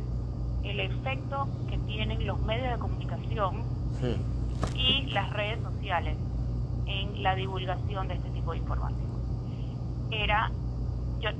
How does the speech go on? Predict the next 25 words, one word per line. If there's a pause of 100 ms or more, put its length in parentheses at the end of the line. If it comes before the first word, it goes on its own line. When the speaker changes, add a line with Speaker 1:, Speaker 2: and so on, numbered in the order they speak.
Speaker 1:
yo
no
tenía
conocimiento
de
este
tema (320)
hasta
que
me
metí
en
el
tema. (580)
Y, (840)
eh,
personalmente
no
soy
de
compartir, (460)
eh,
videos
ni
fotos,